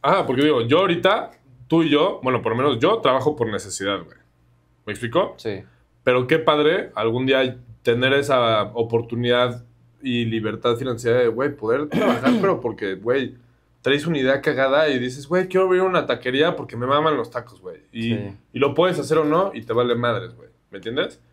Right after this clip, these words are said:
Speaker 2: Sí, sí, sí.
Speaker 1: Entonces, ahorita, por lo menos, nosotros estamos en un proceso, güey, de aprender a trabajar y trabajar y, güey, algún día llegaremos ahí, güey. A lo mejor nunca llegamos y a lo mejor a los sesenta, setenta años, ochenta años vamos a tener que seguir trabajando por necesidad.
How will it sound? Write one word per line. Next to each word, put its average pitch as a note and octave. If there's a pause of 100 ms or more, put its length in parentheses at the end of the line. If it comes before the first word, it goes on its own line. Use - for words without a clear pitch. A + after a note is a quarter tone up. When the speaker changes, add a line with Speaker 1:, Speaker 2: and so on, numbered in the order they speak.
Speaker 2:
Sí, -
sí, A2
sí. G#2
Speaker 1:
Entonces, B2 (100)
ahorita, C#3 (100)
por A#2
lo A2+
menos, B2 (140)
nosotros A#2+
estamos A2+
en A2+
un A#2
proceso, A2+
güey, G#2+
de F#2+
aprender G2
a G#2 (1000)
trabajar B2
y C3+
trabajar G#2+
y, B2+
güey, F2+
algún F#2
día A2+
llegaremos F#2+
ahí, A#2
güey. F2+
A F#2+
lo G#2
mejor C#3+
nunca F3
llegamos D3
y A#2
a A2+
lo A2+
mejor A#2+
a D3
los A#2+
sesenta, C3+
setenta A#2+
años, B2+
ochenta A#2
años A#2+
vamos A#2+
a A2
tener A2
que G#2+
seguir A#2
trabajando A2+
por G#2+
necesidad. G#2